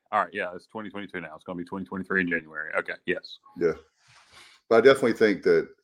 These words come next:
Speaker 2: I, I think that, um, <laughs> I really believe Garcia is gonna prove a lot of people wrong, and, um, I, I, you know, again, it goes back to,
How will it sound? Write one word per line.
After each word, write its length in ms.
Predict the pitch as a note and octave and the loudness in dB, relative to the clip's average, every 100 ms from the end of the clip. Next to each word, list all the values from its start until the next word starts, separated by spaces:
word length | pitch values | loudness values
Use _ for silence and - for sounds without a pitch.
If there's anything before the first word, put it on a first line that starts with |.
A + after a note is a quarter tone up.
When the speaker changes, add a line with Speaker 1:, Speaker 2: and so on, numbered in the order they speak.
| - | -2
Speaker 2:
I, 200 | G2 G#2 - | 2 4 4
I 140 | G#2 | 2
think 260 | A#2 A#2+ G2 | 2 0 0
that, 260 | F2 D#2 E2 | 0 2 2
um, 440 | D#2 D2+ C#2+ - _ - | 0 -4 -8 -10 _ -20
<laughs> 240 | - - - | -20 -8 0
I 80 | G#2+ | 4
really 280 | G#2+ G2 | 6 6
believe 300 | F2 F2+ E2+ | 6 2 2
Garcia 400 | D#2+ F2 - F#2 | 6 6 6 0
is 80 | E2 | -2
gonna 180 | - E2 | -2 -2
prove 340 | - F#2 F2 | -2 0 0
a 40 | D#2 | 2
lot 140 | D#2 | 2
of 80 | D2+ | 2
people 180 | D#2+ D2+ | -2 -2
wrong, 400 | D2 D#2 F2 F2 _ _ _ _ - | -2 -2 -4 -6 _ _ _ _ -10
and, 240 | D#2 D2 C#2+ | -4 -2 -2
um, 400 | C#2+ C#2 C#2+ - | -2 -4 -6 -4
I, 120 | E2 | 0
I, 200 | E2 - - - | 0 -2 -8 -8
you 80 | |
know, 300 | D#2+ D2+ D2+ C#2+ _ _ _ _ | -6 -4 -6 -12 _ _ _ _
again, 480 | G2+ A2 C3 F#2 D#2+ - - | 2 8 8 6 -2 -10 -10
it 60 | |
goes 260 | F2+ G2+ F#2+ | 4 4 6
back 260 | G2 F2+ E2 | 2 2 2
to, 360 | F2+ E2 D#2+ | 4 4 4